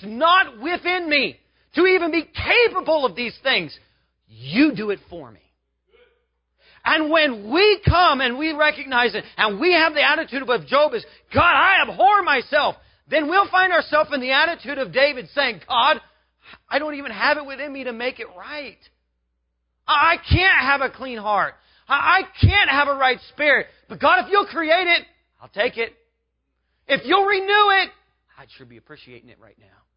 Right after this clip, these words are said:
But we'll sit there glorifying ourselves for what we've done when we ought to be sitting there like Job and saying, "God, I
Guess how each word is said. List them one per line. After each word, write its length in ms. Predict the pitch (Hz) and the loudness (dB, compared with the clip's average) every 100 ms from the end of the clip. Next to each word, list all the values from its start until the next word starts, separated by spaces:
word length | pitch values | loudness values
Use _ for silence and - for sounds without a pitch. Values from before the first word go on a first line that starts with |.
| _ _ _ _ _ _ _ _ _ _ _ _ _ _ _ _ _ 87 | _ _ _ _ _ _ _ _ _ _ _ _ _ _ _ _ _ _
But 100 | 113 | -14
we'll 160 | 240 - | -14 -10
sit 140 | 339 339 | -12 -6
there 380 | 262 240 254 254 _ _ _ _ _ _ _ _ _ _ | -4 -2 -4 -10 _ _ _ _ _ _ _ _ _ _
glorifying 460 | 127 151 165 160 | -14 -14 -12 -12
ourselves 460 | 165 165 165 131 - | -12 -14 -12 -12 -14
for 80 | 123 | -20
what 240 | 120 123 | -20 -20
we've 220 | 127 117 | -20 -20
done 260 | 123 131 113 | -20 -20 -20
when 80 | 107 | _
we 80 | 113 | _
ought 80 | 120 | -20
to 60 | 117 | -20
be 100 | 107 | -20
sitting 200 | 117 104 | -20 -20
there 120 | 107 | _
like 160 | 104 | _
Job 160 | 90 104 92 | _ -20 _
and 100 | 95 | _
saying, 140 | 101 92 101 | _ _ _
"God, 180 | 87 _ | _ _
I 140 | 90 | _